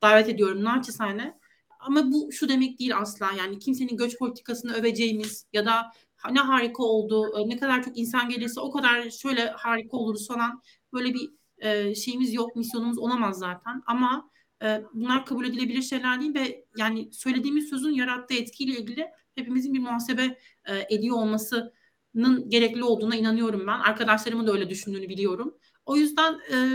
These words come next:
yani naçizane çevremizde her kim varsa, nasılsa dikkat edelim.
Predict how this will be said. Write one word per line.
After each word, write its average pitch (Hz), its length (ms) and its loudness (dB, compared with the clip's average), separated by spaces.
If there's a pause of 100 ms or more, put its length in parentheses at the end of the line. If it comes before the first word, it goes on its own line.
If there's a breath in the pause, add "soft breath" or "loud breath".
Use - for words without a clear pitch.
(640)
yani 254 240 2
naçizane 285 540 2
çevremizde 269 480 0
her 269 200 0
kim 285 200 -2
varsa, 262 400 0
nasılsa 262 580 -2 (320 soft breath)
dikkat 277 220 0
edelim. 226 380 2